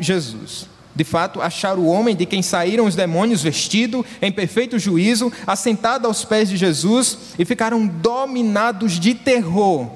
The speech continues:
E algumas pessoas que tinham presenciado os fatos contaram-lhes também como fora salvo o endemoniado.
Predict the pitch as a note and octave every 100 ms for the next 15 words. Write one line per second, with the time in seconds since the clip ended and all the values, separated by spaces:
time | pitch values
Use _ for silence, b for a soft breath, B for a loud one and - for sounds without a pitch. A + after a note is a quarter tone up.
0 | - - - - - - - - - -
1 | - - - B B D3 G3+ G3 D#4 -
2 | C#4 A3+ C4 C4 A#3 A3 B3 A3+ A3 G3
3 | G#3+ - F#3+ F3 - - A3 A3+ G#3 -
4 | A3 G3 G#3 B3 A#3 A3 - - B B
5 | C#4 B3+ G#3+ C4+ B3+ A#3 A3 A#3+ A#3+ G#3+
6 | - G#3 A#3 A3+ B3 C4 C4+ C4 C4+ C#4+
7 | C4 A3+